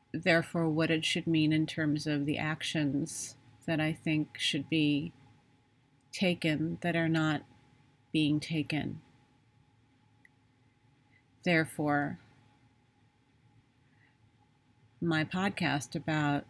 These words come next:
recognizing in an acutely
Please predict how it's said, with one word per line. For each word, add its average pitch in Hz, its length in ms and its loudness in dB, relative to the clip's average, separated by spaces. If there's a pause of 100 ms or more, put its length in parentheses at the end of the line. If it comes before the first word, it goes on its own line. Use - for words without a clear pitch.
(840)
recognizing 156 1300 0 (1400)
in 180 140 2
an 180 120 4
acutely 175 800 2